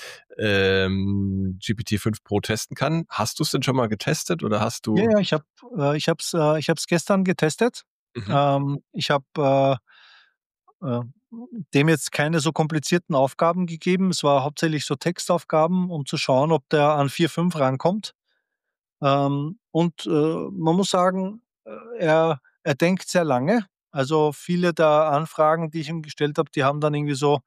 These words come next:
Speaker 2: sechshundert, siebenhundert Sekunden gerechnet. Ähm, also dann rechnet er mal zehn Minuten für einen einfachen Text, was ein bisschen, ja, öd ist. <laughs> Zumal dann die Antwort jetzt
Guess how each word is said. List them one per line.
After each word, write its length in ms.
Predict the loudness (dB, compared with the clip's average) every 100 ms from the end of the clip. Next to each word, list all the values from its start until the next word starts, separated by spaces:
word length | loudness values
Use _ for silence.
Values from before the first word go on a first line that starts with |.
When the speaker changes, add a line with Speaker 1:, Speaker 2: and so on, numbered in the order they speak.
| _ _ _ _
Speaker 2:
sechshundert, 340 | -6 -4 -4 -2
siebenhundert 480 | 0 0 2 2 0
Sekunden 440 | -2 -2 -2 -2
gerechnet. 600 | 0 2 2 0 0 -6 _ _ _ _ _ _ _ _ 0
Ähm, 640 | 2 4 2 0 -4 -8 -12 _ _
also 400 | -2 0 2 2 2
dann 240 | 0 0
rechnet 360 | 0 0 0 0
er 80 | 2
mal 140 | 2
zehn 160 | 0 0
Minuten 400 | 2 -2 -4 -6
für 500 | 0 4 4 4 2
einen 120 | 2
einfachen 380 | 2 2 -2 0
Text, 440 | -2 -2 -12 -16 _ _ _ _ _ -2
was 220 | -2 0
ein 80 | -2
bisschen, 480 | -2 0 0 0 -6 _ _ _ _ _ _
ja, 320 | 0 2 0 -4 _ _ _ _ _ _ _ _ _ 0
öd 240 | 2 2
ist. 300 | 0 0 -8 -14 -14 -16 -18 -20 -20 -16 -6
<laughs> 480 | -6 -6 -12 -16 -4
Zumal 440 | 0 4 4 2 0 -12 -4
dann 160 | 0
die 120 | 2
Antwort 420 | 2 2 2 2 2
jetzt 340 | -2 -4 -16